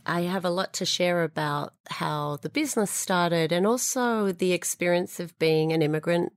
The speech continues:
uh, to a new country and also being an older woman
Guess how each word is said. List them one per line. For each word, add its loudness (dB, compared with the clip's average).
uh, -2
to -2
a 4
new 0
country -2
and 0
also -4
being 0
an 0
older -2
woman 2